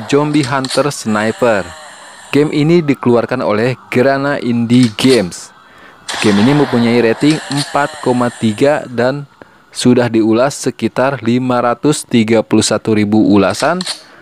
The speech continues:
dan mempunyai ukuran sekitar lima puluh lima megabyte. Dan game ini sudah didownload sekitar sepuluh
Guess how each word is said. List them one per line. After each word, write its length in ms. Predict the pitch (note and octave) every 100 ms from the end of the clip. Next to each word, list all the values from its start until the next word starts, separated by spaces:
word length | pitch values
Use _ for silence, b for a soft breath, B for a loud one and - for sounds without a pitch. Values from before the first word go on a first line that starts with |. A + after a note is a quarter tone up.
| B -
dan 160 | D3+ F#3
mempunyai 480 | F3+ E3+ D#3+ D#3
ukuran 480 | C#3+ C3+ C#3 C3+ C#3+
sekitar 560 | C#3 B2 A#2 - A#2 B2
lima 400 | A2 A2 A2 G#2
puluh 400 | - G#2+ G2+ G#2
lima 400 | G2+ G2+ A#2+ A#2+
megabyte. 880 | G#2 G2+ F#2+ G2+ F#2 G#2+ B2 B2 - - B B B B B B B - - -
Dan 320 | G#2+ A2 A2+ A2 -
game 240 | G#2+ G2+ G2+
ini 160 | A#2
sudah 320 | C3+ A2+ G#2 G2+
didownload 480 | G2+ G2+ G#2 C#3+
sekitar 560 | - C#3+ A2+ - A#2+ D3
sepuluh 560 | - C#3+ - B2 B2